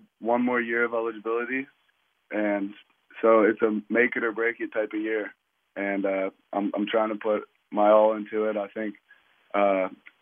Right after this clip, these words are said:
through all my experience being at a couple of schools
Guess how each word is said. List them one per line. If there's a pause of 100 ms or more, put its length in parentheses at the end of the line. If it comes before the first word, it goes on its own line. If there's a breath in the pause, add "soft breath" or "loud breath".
(460)
through
all
my
experience
being
at (380)
a
couple
of (100)
schools